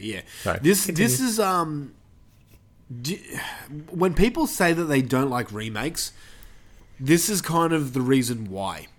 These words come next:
Speaker 1: this film here, because you take the original, it's very, it, it's very straighty one eighty.
Speaker 2: Mm-hmm.
Speaker 1: But this new
Speaker 2: <laughs>
Speaker 1: remake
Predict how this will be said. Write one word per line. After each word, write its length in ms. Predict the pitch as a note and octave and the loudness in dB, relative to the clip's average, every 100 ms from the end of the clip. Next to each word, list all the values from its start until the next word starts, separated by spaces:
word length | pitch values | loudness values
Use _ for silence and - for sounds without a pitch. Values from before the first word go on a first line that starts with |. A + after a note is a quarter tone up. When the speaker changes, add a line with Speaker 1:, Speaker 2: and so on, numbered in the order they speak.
| _ | _
Speaker 1:
this 220 | A#2 A2+ | -6 -6
film 240 | - A#2+ G2 | -4 -6 -6
here, 260 | G2+ F#2+ | -6 -6
because 300 | F2 G#2+ C3 | -6 -2 -2
you 60 | D3+ | 0
take 240 | D#3 F#3+ | -2 -2
the 120 | F#3+ E3 | 0 2
original, 440 | D3 A#2+ C3 C3+ | 2 2 0 0
it's 140 | A#2 | 0
very, 300 | C3+ C3 C3 A#2+ - - - - - - - - - - - - | 0 2 2 0 -6 -18 -18 -20 -20 -20 -20 -20 -20 -20 -20 -18
it, 100 | - C#3+ | -2 0
it's 220 | D3 C3 | 0 -2
very 580 | A#2 C#3+ C#3+ C#3 C3+ B2+ B2+ C3 | 0 4 6 6 6 4 4 0
straighty 480 | B2 - C3+ B2+ A#2+ | -4 -4 0 2 0
one 180 | A2 G2+ | -2 -6
eighty. 280 | F#2+ F#2+ C3 | -6 -2 0
Speaker 2:
Mm-hmm. 160 | D3+ F3+ - - - B2 | 0 -4 -8 -20 -14 -2
Speaker 1:
But 160 | B2+ B2+ B2+ | 0 2 2
this 320 | D#3 D3+ - | 2 2 -6
new 340 | B2+ B2+ D3 D3 | -2 4 6 6
Speaker 2:
<laughs> 20 | |
Speaker 1:
remake 580 | C#3 C3 B2+ B2 - | 4 2 0 -2 -6